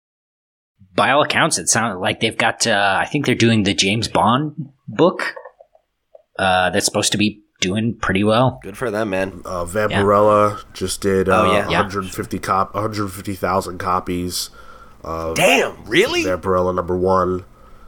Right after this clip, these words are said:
Speaker 3: Uh, so that's a record for them, for that character, for Dynamite. So hats off. Big time,
Speaker 1: Mm.
Speaker 3: uh, respect for that.
Speaker 2: Yeah, dude. Anytime you can see an indie pub like them getting, getting over is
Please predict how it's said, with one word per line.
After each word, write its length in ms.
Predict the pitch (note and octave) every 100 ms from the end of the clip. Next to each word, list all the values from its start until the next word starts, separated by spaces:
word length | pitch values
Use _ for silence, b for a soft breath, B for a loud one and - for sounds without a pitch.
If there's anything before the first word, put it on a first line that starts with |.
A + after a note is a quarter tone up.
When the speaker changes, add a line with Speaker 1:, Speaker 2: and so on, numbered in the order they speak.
| b - -
Speaker 3:
Uh, 240 | F2+ F2+
so 160 | - G#2
that's 160 | F#2+ G2+
a 40 |
record 380 | G2 G2+ - F#2+
for 140 | F#2+
them, 460 | F2+ G2 F2+ F2 - - -
for 160 | -
that 240 | F#2+ G2+ -
character, 460 | A2 G#2 G2 G2+
for 140 | F#2 -
Dynamite. 520 | F#2+ G2+ F#2 F2+ F2
So 320 | - F2 E2 B B B
hats 320 | - A2 -
off. 420 | G2 F2+ - - - -
Big 180 | G2 G2
time, 520 | - G2+ F2+ E2 D#2 -
Speaker 1:
Mm. 280 | F2+ E2+ E2
Speaker 3:
uh, 40 |
respect 420 | D#2+ F2 - E2+ -
for 80 | C#2
that. 240 | G1+ - - _ _ _ _ -
Speaker 2:
Yeah, 160 | D#2 E2
dude. 220 | F2 E2
Anytime 400 | G2 G#2 B2 A2+
you 100 | G#2+
can 160 | G#2
see 160 | G#2 A2
an 100 | G2+
indie 580 | G2 G2+ G2+ G2 F#2+ - b b _ -
pub 220 | G#2+ G2
like 220 | G2 F2+
them 260 | G2+ F#2+ F#2+
getting, 540 | G2 F2 G2 F#2+ F#2+
getting 220 | - G#2+ G2+
over 300 | G2 G2 G2
is 400 | F#2+ F2+ -